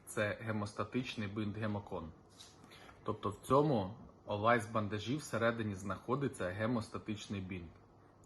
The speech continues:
Тому цей бандаж, е, такий дорогий. Як накладати наш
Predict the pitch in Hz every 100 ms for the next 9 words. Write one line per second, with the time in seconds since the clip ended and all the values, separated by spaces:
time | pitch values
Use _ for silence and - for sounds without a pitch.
0 | - - 127 131 175 254 - 151 185 127
1 | 110 101 127 - - - - - 101 101
2 | 101 98 98 - 101 107 113 117 107 95
3 | 71 - - - - - - - - -
4 | - - - - - - 120 202 240 180
5 | - 143 117 135 147 143 131 127 - -
6 | - - - - - - - - - -
7 | 104 101